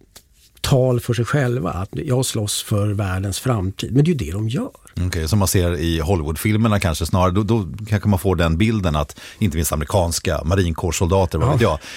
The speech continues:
Speaker 2: eh, liksom drivs av, ja, men förstås kanske kamratskapet i
Speaker 1: Mm.
Speaker 2: plutonen,
Speaker 1: Mm.
Speaker 2: men också förstås, eh, the freedom of the West eller någonting sånt där.
Speaker 1: Ja, det, det s-,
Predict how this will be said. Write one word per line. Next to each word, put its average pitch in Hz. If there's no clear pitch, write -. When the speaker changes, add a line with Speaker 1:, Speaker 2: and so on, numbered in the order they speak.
Speaker 2:
eh, 87
liksom 90
drivs 98
av, 85
ja, 101
men 101
förstås 113
kanske -
kamratskapet 98
i -
Speaker 1:
Mm. 113
Speaker 2:
plutonen, 117
Speaker 1:
Mm. 127
Speaker 2:
men 95
också 98
förstås, -
eh, 64
the 82
freedom 110
of 80
the 80
West -
eller 76
någonting 78
sånt 80
där. 71
Speaker 1:
Ja, 185
det, 196
det 196
s-, -